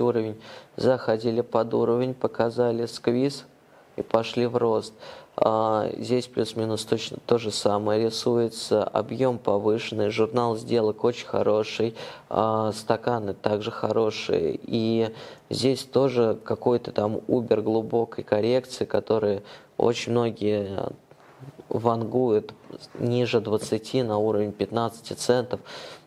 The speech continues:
ну, не рассматриваю. Здесь куча уровней, куча глобальных уровней, с которого актив будут откупать. Лично я актив набирал, а, в среднем по двадцать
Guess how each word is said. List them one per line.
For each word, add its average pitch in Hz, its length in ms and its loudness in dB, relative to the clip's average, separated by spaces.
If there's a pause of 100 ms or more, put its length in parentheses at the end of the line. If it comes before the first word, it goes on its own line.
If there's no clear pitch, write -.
(120)
ну, 117 280 0
не 113 180 0
рассматриваю. 107 920 0
Здесь 113 260 -2
куча - 400 -2
уровней, 117 460 2
куча 117 340 -2
глобальных 110 680 0
уровней, 104 260 0
с - 80 -10
которого 101 520 2
актив 117 340 -2
будут 113 260 -2
откупать. - 580 -2 (460)
Лично 135 360 0
я 123 260 2
актив 104 340 -2
набирал, 107 600 0
а, 101 320 0
в - 60 -14
среднем 110 580 0
по 113 300 0
двадцать 110 760 -2